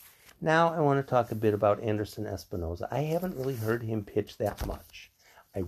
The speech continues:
really haven't. I prioritize games started by the players who I am less familiar with, and Anderson Espinoza is one of those.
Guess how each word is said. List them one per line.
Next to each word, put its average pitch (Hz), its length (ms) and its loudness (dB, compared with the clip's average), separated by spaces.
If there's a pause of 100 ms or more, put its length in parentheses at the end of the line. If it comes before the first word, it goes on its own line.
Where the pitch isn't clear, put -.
really 120 260 2
haven't. 101 460 -2 (880)
I 147 120 12
prioritize 156 1400 6 (460)
games 139 960 6 (360)
started 165 720 10
by 143 200 8
the 143 100 2
players 113 600 2 (240)
who 131 280 -2 (100)
I 113 300 2
am 110 160 0
less 104 260 -2
familiar 92 540 0
with, 92 240 -6
and 104 140 -6
Anderson 123 520 -2
Espinoza 104 680 0
is 107 200 -2
one 110 200 4
of 104 160 0
those. 95 340 -2